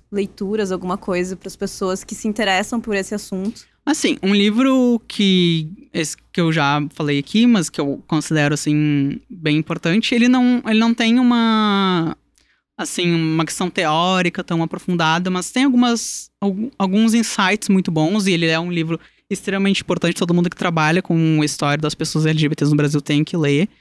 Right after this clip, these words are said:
Speaker 2: que é o Além do Carnaval, do James Green, que ele faz uma história das pessoas, <clears throat> é mais de homens gays, né, e, e travestis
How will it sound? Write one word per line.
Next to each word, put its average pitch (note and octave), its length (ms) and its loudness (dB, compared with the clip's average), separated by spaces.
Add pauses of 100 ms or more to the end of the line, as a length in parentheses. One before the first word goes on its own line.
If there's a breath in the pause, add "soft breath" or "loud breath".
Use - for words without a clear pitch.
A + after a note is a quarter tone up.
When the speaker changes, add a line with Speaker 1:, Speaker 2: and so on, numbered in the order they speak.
(280 soft breath)
Speaker 2:
que F#3+ 200 0
é D#3+ 500 2
o D3+ 960 4
Além D3+ 180 2
do D3 60 -6
Carnaval, D3 760 0
do D#3+ 140 -2
James D3 280 2
Green, D#3 380 4 (280 soft breath)
que - 80 -2
ele C3 60 -2
faz D3+ 180 0
uma D#3+ 160 2
história D#3+ 760 0 (240)
das E3 160 -2
pessoas, D#3+ 1400 0 (140)
<clears throat> - 800 -2
é G#3 80 2
mais D4+ 280 4
de B3+ 120 4
homens A#3+ 420 4
gays, E3+ 800 0
né, E3+ 520 2
e, C#3+ 680 0
e C#3 40 -2
travestis E3+ 960 -2